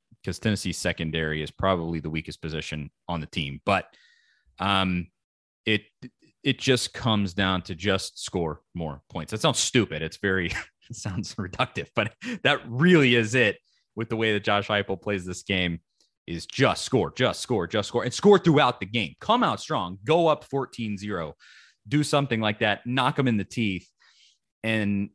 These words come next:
and then it's not as imperative to score in the following quarters 'cause they've had trouble with that. They, they can come out strong. Well, this season they've been coming out weak, but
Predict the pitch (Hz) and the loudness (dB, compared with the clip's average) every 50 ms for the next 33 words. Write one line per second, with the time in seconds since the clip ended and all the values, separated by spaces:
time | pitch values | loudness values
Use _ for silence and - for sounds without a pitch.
0 | _ - 95 104 107 101 98 92 104 117 117 113 107 101 98 95 90 90 - _ | _ -10 -8 -4 -4 -4 -4 -2 0 0 2 2 0 0 -2 -4 -6 -8 -14 _
1 | _ _ - - 117 - - 123 110 101 98 - - 113 120 127 135 127 143 120 | _ _ -10 -10 -8 -4 0 0 0 0 -2 -4 -2 0 2 2 2 2 0 2
2 | 117 151 139 135 139 135 135 120 117 127 - - - 135 131 131 131 127 127 127 | 2 2 4 4 4 2 0 -2 -2 -6 -6 -2 -2 -2 0 0 -2 -4 -4 -2
3 | - 131 131 127 127 127 123 117 - - 123 127 127 127 123 117 - - 98 104 | -2 0 0 2 0 0 -2 -4 -6 -6 -4 -4 -2 -4 -6 -6 -8 -8 -4 -4
4 | 104 95 95 87 - - - 120 117 117 120 117 113 - 120 110 117 - _ _ | -4 -2 -4 -6 -6 -6 -4 -4 -4 -2 -4 -6 -4 -2 -2 -4 -4 -6 _ _
5 | _ - 101 95 87 80 87 90 80 78 - 135 131 123 104 95 87 - - - | _ -4 -2 -2 -2 -4 -6 -8 -8 -4 0 0 2 2 2 0 -2 -6 -8 -8
6 | 92 87 85 82 82 - - 85 92 98 120 151 - - 90 85 85 87 87 80 | -6 -4 -4 -6 -8 -10 -6 -6 -6 -4 -2 -4 -4 -4 -4 -4 -4 -4 -4 -4
7 | 73 85 80 - 92 87 78 76 76 87 110 90 78 _ - 110 104 - | -6 -6 -8 -8 -6 -6 -6 -6 -6 -6 -6 -8 -8 _ -8 -8 -8 -8